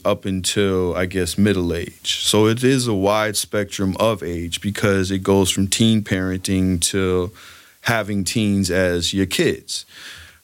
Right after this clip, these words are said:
Um, and a lot of these women, because they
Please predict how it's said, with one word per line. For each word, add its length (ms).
Um, 560
and 540
a 120
lot 260
of 80
these 220
women, 640
because 640
they 500